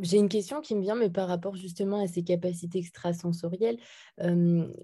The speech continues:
la question est la suivante. Est-ce que tous les enfants ont ce, cette chose innée ? Parce que vous expliquez aussi que, hum, la vérité sort de la bouche des enfants.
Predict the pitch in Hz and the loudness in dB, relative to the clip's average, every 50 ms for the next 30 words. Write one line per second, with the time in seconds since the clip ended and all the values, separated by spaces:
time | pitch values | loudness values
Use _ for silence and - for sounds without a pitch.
0 | - _ _ - 147 156 165 185 180 175 175 196 190 175 - 240 233 202 180 175 | -20 _ _ -10 -6 -2 2 2 2 2 0 -2 -4 -4 -6 -2 2 2 2 2
1 | 170 - 180 175 226 240 240 - - - 185 170 175 - 247 247 240 240 - - | 0 -4 -8 -8 -8 -8 -8 -4 -2 -2 -2 -2 -4 -4 -4 -4 -4 -6 -6 -2
2 | 240 240 233 202 185 190 190 175 170 - 240 262 277 - - 185 180 180 175 170 | 2 2 2 4 2 0 -2 -2 -6 -8 -8 -8 -8 -6 -4 -2 -2 -2 -4 -6
3 | - - - 175 170 170 165 160 160 160 170 - - - 175 175 170 - - 233 | -10 -8 -4 -2 0 0 0 -2 -4 -8 -10 -10 -4 -2 -2 -2 -2 -2 0 0
4 | 220 190 185 190 196 190 202 247 311 349 - - - - - _ - 175 170 170 | 0 2 0 0 0 0 0 0 -2 -4 -8 -16 -20 -20 -20 _ -12 -10 -8 -8
5 | 185 180 180 202 175 175 - 190 175 - 196 190 180 175 170 - 247 269 - - | -6 -4 -2 -4 -4 -6 -8 -10 -6 -2 0 0 0 -2 -4 -8 -12 -8 -2 0
6 | 190 175 165 160 156 - - - - - 175 170 170 180 180 185 175 233 233 233 | 2 2 2 0 -2 -6 -10 -6 0 4 4 6 6 4 2 2 0 0 0 0
7 | 214 185 175 175 170 165 160 175 220 226 196 196 185 170 175 170 170 170 - 208 | 0 2 4 6 6 4 4 0 -2 -2 0 0 2 2 2 2 2 0 -2 -4
8 | 202 | -6